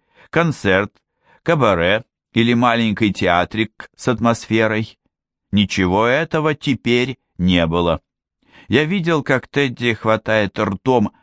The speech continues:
недостающий воздух. Без какой-либо задней мысли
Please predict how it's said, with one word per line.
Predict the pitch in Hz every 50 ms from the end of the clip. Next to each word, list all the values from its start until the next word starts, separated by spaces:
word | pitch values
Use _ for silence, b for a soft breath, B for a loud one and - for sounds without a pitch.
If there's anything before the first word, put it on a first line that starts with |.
| b _ _
недостающий | - 104 107 95 104 104 - - 110 104 101 101 101 92 - - - 101
воздух. | 92 90 98 95 90 85 87 92 87 85 - - - _ _ _ _ _ _ _ _ _
Без | - 175 190 180
какой-либо | - 185 175 175 - 175 175 170 160 143 135 135 117 104 104 101
задней | 95 107 101 90 85 87 87 87
мысли | 80 87 90 85 82 - 95 110 139 143